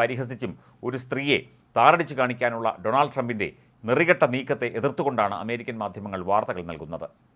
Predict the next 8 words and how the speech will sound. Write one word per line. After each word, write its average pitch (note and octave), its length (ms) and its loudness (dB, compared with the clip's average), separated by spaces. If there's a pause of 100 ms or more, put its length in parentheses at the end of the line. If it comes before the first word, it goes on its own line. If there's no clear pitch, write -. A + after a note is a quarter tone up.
ഡൊണാൾഡ് E3 260 6
ട്രംപിന് D#3+ 280 4 (260)
പാർട്ടിയുടെ F#3+ 480 6
സ്വീകാര്യത D3+ 480 6
ഉണ്ട്, B2 220 0
പക്ഷേ A#2 220 -2 (100)
പൊതുസമൂഹത്തിൻ്റെ C#3 720 0
സ്വീകാര്യത A#2+ 440 2